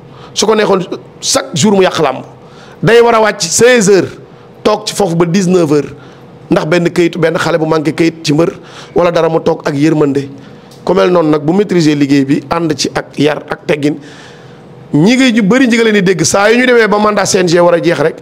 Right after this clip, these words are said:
ñu tëb di yuuxu. Mais am na ñu bëri ñu may gis ñuy laaj C N G. Kam boo leen joxee C N G da nga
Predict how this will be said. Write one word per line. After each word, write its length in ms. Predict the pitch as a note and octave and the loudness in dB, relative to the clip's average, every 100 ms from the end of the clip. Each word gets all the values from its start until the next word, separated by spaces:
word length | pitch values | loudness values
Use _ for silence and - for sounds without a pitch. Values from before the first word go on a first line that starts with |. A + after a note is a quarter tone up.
| - - - - | -20 -20 -10 -2
ñu 140 | F3+ | 0
tëb 180 | F#3+ E3+ | 0 -2
di 80 | D#3+ | 0
yuuxu. 240 | D#3+ - | 0 0
Mais 100 | D#3+ | 0
am 140 | F#3+ A3+ | 0 0
na 60 | A3+ | 0
ñu 100 | F3+ | 2
bëri 160 | E3+ | 0
ñu 80 | E3+ | 0
may 140 | E3+ | -2
gis 120 | D3 E3+ | -2 -2
ñuy 120 | E3+ | 0
laaj 160 | D#3 - | 0 0
C 140 | D3+ | 0
N 60 | C3 | 0
G. 180 | C3 - - - | -4 -6 -16 -8
Kam 140 | - C4 - | -4 -4 -2
boo 80 | G#3 | -2
leen 100 | C4+ | 0
joxee 140 | A3 | 0
C 120 | E3+ F3 | 0 0
N 60 | D#3 | 0
G 60 | |
da 40 | |
nga 100 | G3 | 0